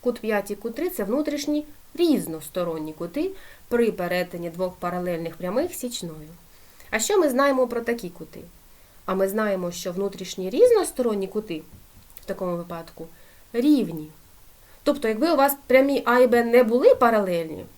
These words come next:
то і кути п'ять і три також не були б рівні. А так як у нас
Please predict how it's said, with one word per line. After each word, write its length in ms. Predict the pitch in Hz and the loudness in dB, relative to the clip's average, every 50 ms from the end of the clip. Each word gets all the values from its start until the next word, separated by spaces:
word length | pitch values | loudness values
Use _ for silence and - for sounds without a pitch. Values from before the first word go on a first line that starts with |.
| - - - | -20 -10 -4
то 140 | - - 415 | -2 0 2
і 100 | 381 302 | 2 0
кути 320 | 294 - 285 277 285 294 | 0 -2 -2 -2 -2 -2
п'ять 280 | 294 233 247 247 240 247 | 0 2 2 2 2 0
і 40 | 247 | -4
три 180 | 240 - 269 | -4 -4 -6
також 360 | 247 220 220 226 277 269 - 226 | -4 -4 -4 -4 -4 -4 -2 -4
не 100 | 208 175 | -4 -6
були 220 | 165 165 165 175 | -6 -8 -10 -10
б 100 | 175 160 | -10 -10
рівні. 320 | 156 151 151 151 151 147 147 - - - - - - - - - - - | -10 -10 -12 -14 -16 -18 -18 -20 -20 -20 -20 -20 -20 -20 -20 -20 -16 -14
А 80 | 165 170 | -10 -6
так 200 | - 349 - 294 | -6 -4 -2 -2
як 140 | 262 247 | -2 0
у 40 | 233 | 0
нас 320 | 233 233 220 233 - - | -2 -2 -2 -4 -6 -8